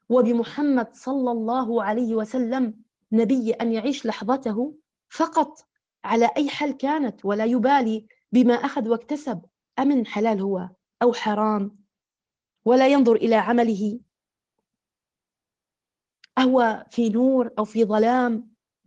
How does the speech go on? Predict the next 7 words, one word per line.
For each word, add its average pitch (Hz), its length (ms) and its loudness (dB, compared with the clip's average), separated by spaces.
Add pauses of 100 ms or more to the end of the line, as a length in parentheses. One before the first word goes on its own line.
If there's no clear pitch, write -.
دون 254 240 6
أن 254 180 2
ينظر 254 240 4
إلى 233 200 0
عواقب 226 560 2
الأمور 226 400 0
والمآلات. 233 920 -2